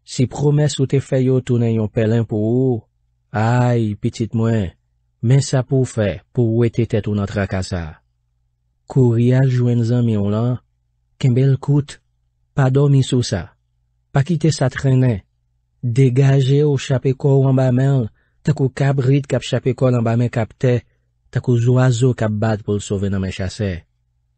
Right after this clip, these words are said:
Pran leson nan men foumi. Ou menm, parese, al pran leson nan men foumi yo. Ale wè jan y'ap viv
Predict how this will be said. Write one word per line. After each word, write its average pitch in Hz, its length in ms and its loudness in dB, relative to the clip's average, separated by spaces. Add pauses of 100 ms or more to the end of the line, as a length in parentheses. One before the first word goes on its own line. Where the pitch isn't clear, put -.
(1120)
Pran 143 400 2
leson 135 640 0
nan 127 200 2
men 113 140 0
foumi. 117 440 -2 (1400)
Ou 160 160 2
menm, 196 480 2
parese, 135 720 0 (720)
al 170 280 0
pran 131 280 0
leson 117 380 0
nan 107 100 -2
men 104 120 -2
foumi 98 420 -2
yo. - 100 -10 (920)
Ale 160 320 4
wè 156 320 4
jan 135 220 2
y'ap 127 180 2
viv 127 380 0